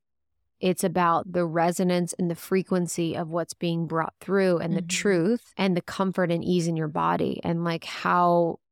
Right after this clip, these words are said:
Speaker 1: you're a channel for something bigger than you during the experience. And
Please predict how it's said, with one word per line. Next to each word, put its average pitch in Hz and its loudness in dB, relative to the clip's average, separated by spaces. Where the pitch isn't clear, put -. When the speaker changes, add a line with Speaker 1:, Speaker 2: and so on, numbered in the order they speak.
Speaker 1:
you're 170 -4
a - -4
channel 180 0
for 156 0
something 175 0
bigger 185 2
than 170 2
you 165 2
during 165 0
the 165 0
experience. 185 -2
And 170 -2